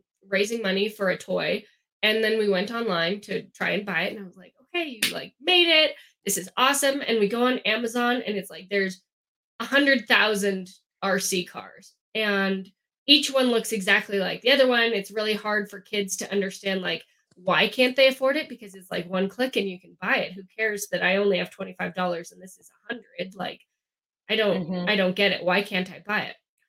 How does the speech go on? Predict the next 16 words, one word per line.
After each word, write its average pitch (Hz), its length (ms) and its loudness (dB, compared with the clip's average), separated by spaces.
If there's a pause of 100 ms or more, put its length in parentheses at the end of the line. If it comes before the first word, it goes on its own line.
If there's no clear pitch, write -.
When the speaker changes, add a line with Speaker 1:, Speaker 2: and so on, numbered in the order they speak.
(340)
Speaker 1:
So 240 680 6 (380)
I 247 100 8
looked 294 280 4
for 285 160 0
something 220 560 0 (100)
that 202 240 0
would 208 140 0
help 208 380 2 (300)
show 277 320 8
my 220 160 2
child, 202 360 2
like, 175 300 -2
"Okay, 240 240 2
here's 247 220 2
your 302 100 -2
goal, 208 380 4